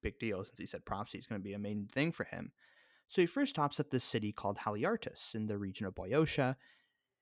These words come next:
But a local spring nymph named Telphusa was like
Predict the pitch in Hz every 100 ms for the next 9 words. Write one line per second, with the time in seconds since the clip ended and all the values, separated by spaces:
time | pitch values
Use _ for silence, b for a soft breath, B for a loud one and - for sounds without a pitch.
0 | _ _ _ _ 170 185 180 170 165 190
1 | 202 190 - 160 139 131 202 - 135 117
2 | 113 113 98 233 247 120 - - 104 95
3 | 196